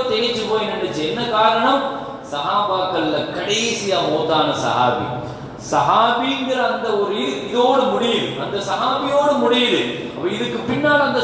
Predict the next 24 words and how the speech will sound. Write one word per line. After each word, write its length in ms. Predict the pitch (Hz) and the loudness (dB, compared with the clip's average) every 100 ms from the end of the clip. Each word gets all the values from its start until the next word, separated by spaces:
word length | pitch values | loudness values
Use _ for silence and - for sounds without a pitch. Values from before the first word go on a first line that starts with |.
| 226 | 0
சஹாபின்னு 520 | 220 269 277 294 277 | 2 2 2 0 0
ஒரு 80 | 254 233 | -2 0
சஹாபி 240 | 254 269 240 | 0 0 0
இந்த 120 | 233 247 | 0 0
பூமியில 340 | 269 269 247 233 240 | 0 0 2 2 2
இல்ல. 160 | 262 226 - - - - - 165 | 2 4 2 -2 -6 -10 -10 -4
கடைசியாக 720 | 220 277 269 294 285 269 240 | -2 -2 -2 -2 2 2 2
மௌத்தாகிற 460 | 233 240 247 247 233 220 | 2 2 2 0 0 0
அந்த 120 | 208 196 | -2 -4
சஹாபி 340 | 190 214 214 208 | -2 -2 -2 -2
என்று 160 | 190 190 | -4 -4
சொன்னார். 360 | 185 175 175 - - - - - 143 | -2 2 2 2 -2 -6 -8 -8 -4
கடைசி 560 | 151 202 247 247 - - 196 | -2 0 -2 -4 -4 -4 -2
சஹாபியினுடைய 800 | - 220 233 226 208 190 175 160 151 | 2 2 2 0 -2 -2 -2 -2 0
மௌத்திற்கு 480 | 208 208 196 - - - | 0 2 0 0 -4 -4
பின்னால 320 | 202 208 208 214 | -2 2 2 2
இந்த 140 | 196 175 180 | 2 2 4
உலகம் 380 | 240 240 269 262 - - - - | 4 4 4 2 -2 -6 -8 0
பெரிய 280 | 240 277 285 240 | 2 2 0 0
பிரச்சனைகளை 640 | 220 220 - 190 165 160 156 | -2 -2 -2 -2 0 0 0
சந்திச்சது. 500 | 147 127 127 135 117 131 143 | -2 -2 -4 -2 -2 0 0
எனவே 240 | 170 226 233 - - - - 139 | 4 4 4 2 -4 -6 -6 -4
அல்லாஹ் 500 | 170 180 196 240 254 - - - - - | -4 0 4 4 4 0 -4 -8 -12 -6
குலஃபாக்கள் 720 | 185 220 254 254 254 208 | -4 -2 0 0 0 -2